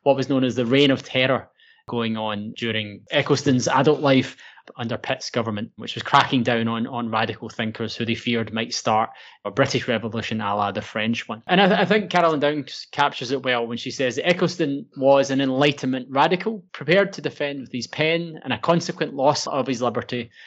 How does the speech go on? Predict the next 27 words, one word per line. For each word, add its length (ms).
the 80
rights 380
of 80
the 80
British 320
to 80
freedom 320
of 100
thought, 400
speech, 600
worship, 500
and 240
writing. 300
So 120
I 40
think 140
that 160
captures 420
how 100
he 180
fits 400
in 280
to, 380
to 220
the 120
wider 600
milieu 480